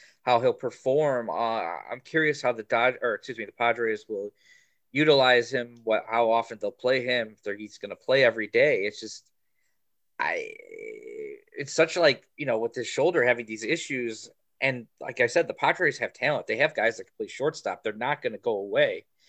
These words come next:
They don't need Fernando Tatis, like, right in this moment. I, I, the Dodgers are gonna be a big series, but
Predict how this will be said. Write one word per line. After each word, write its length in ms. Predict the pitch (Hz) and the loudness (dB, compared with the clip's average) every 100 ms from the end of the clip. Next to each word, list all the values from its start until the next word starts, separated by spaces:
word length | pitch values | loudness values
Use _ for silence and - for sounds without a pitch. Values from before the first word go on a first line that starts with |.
| _ _ - | _ _ 0
They 60 | |
don't 240 | 143 160 - - | 2 0 -4 -10
need 300 | 139 147 139 | -8 -8 -8
Fernando 340 | 123 120 123 | -4 -2 -4
Tatis, 540 | 110 107 104 139 135 104 | -2 -2 -2 -8 -8 -6
like, 180 | 101 _ 117 | -6 _ 0
right 180 | 120 | 0
in 60 | 85 | -2
this 200 | 104 - | -10 -4
moment. 280 | 143 123 95 | -4 -4 -6
I, 180 | 110 92 | -8 -6
I, 120 | 90 | -8
the 80 | 98 | -8
Dodgers 360 | 110 135 123 117 | -2 -2 -2 -8
are 20 | |
gonna 60 | 113 | -6
be 100 | 110 | -6
a 60 | |
big 180 | 104 104 | -6 -10
series, 480 | - 143 127 104 - | -6 -2 -2 -4 -8
but 340 | 101 95 - | -4 -4 -6